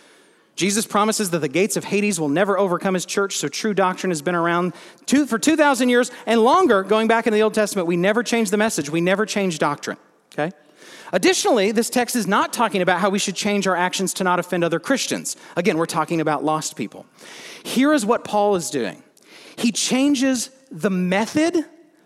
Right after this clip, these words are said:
but not the message. The message of Christianity and the gospel stays the same, but the wrapping paper that he puts it in, the method, how he acts around different people, that does change.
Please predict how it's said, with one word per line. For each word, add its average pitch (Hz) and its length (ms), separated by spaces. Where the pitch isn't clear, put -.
but 175 240
not 196 540
the 151 120
message. - 580
The 165 100
message 240 440
of 247 80
Christianity 233 580
and 185 100
the 180 40
gospel 190 400
stays 180 320
the 156 80
same, 147 420
but 247 180
the 226 120
wrapping 285 480
paper 214 440
that 214 100
he 214 80
puts - 280
it 185 100
in, 190 240
the 208 120
method, 247 580
how 262 220
he 233 180
acts 269 260
around 233 220
different 214 300
people, 202 480
that 226 320
does 214 320
change. - 540